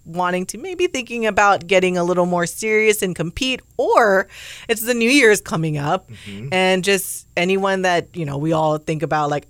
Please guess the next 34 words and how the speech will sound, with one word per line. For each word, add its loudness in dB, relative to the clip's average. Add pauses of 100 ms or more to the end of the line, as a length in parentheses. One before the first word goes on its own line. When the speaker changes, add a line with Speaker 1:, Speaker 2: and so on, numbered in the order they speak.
Speaker 1:
"I -2
wanna -2
get 0
into 0
shape 0
now." -2
What, 4
what 4
is, 6
like, 0
your 0
basic 0
advice 0
that -6
you -4
would -2
give -4
to -6
somebody -4
that -8
is -8
just -10
s-, -14
starting -6
off -8
or -6
in -6
their -6
fitness -12
journey? -12 (480)
Speaker 2:
Well, 6
one 6
of 6
the, 6